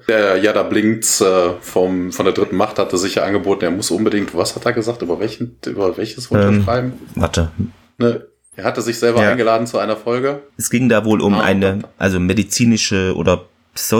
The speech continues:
Speaker 2: pseudowissenschaftliche Klischees und Esoterik.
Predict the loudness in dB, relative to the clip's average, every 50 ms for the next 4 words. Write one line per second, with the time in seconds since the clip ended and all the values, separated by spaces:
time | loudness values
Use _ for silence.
0 | 2 4 2 2 2 0 -2 0 -2 -2 0 0 -2 -2 -4 -6 -8 -6 -4 -4
1 | -4 -6 -6 -6 -6 -4 -4 -4 -4 -4 -4 -6 -8 -10 -10 -6 -6 -4 -2 -2
2 | -4 -4 -4 -6 -6 -6 -6 -6 -8 -10 -12